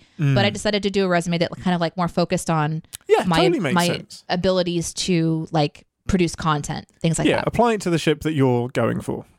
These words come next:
Speaker 2: Right. Like, you can still see all the other stuff I did, but here's the stuff that I've done that would potentially qualify me for this. I had no qualifications for this job whatsoever, by the
Speaker 1: Amazing.
Speaker 2: way. Like,
Speaker 1: That's
Speaker 2: zero
Speaker 1: great.
Speaker 2: qualifications for this job.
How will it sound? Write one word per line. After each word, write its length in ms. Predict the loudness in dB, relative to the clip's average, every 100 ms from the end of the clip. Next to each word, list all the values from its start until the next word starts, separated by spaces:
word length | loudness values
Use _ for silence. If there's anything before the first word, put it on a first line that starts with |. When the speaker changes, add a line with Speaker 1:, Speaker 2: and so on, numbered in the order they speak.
| _ 0
Speaker 2:
Right. 240 | 0 0 _ _ _
Like, 200 | -2 -2 -4
you 120 | -4
can 180 | -2 -2
still 200 | -2 -2
see 200 | -2 -2
all 120 | -2
the 60 | -2
other 120 | -4
stuff 160 | -2 -2
I 80 |
did, 300 | -2 0 0
but 120 | -2 -10
here's 420 | -4 -2 -2 -2
the 100 | -4
stuff 220 | 0 0
that 80 | 0
I've 120 | -2
done 300 | 0 -2 0
that 160 | -2 -2
would 160 | -4 -4 -2
potentially 460 | 0 0 0 -4
qualify 600 | -2 0 0 -2 -6 0
me 100 | 0
for 60 | 0
this. 120 | -4 -2
I 100 | -2
had 180 | -2 -2
no 240 | -2 -2
qualifications 720 | 0 0 -2 -2 -2 -2 -2 -6
for 60 | -6
this 160 | -4
job 220 | -2 -2 -2
whatsoever, 340 | 0 2 4 4
by 100 | 2
the 60 | 0
Speaker 1:
Amazing. 40 |
Speaker 2:
way. 240 | 0 -2 -2
Like, 200 | -2 -2
Speaker 1:
That's 140 | -2 0
Speaker 2:
zero 280 | 2 2 -2
Speaker 1:
great. 120 | -2
Speaker 2:
qualifications 600 | -2 -4 -4 -8 -8 -8
for 60 | -8
this 120 | -4
job. 240 | -4 -4